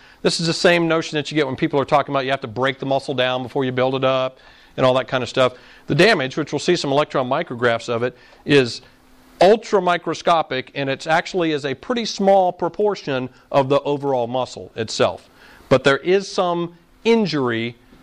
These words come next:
to the muscle. Um, okay, so now, muscle injury or damage can come from a variety of things. It could be some kind of mechanical trauma,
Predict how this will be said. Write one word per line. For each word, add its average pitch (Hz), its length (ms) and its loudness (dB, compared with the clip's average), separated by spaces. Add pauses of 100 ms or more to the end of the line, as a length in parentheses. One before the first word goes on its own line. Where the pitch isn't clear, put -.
(140)
to 156 100 2
the 143 80 4
muscle. 139 340 0 (1400)
Um, 123 540 0 (1400)
okay, 123 360 2
so 127 520 2 (2000)
now, 131 320 2 (280)
muscle 175 520 2
injury 175 420 -2
or 147 80 0
damage 151 460 -4
can 139 240 -6
come 151 260 2
from 147 160 -4
a 123 60 0
variety 127 400 0
of 117 80 -10
things. 101 400 -8 (320)
It 127 100 0
could 175 160 2
be 165 80 4
some 165 180 0
kind 156 220 2
of 120 80 -4
mechanical 170 640 -2
trauma, 165 680 -2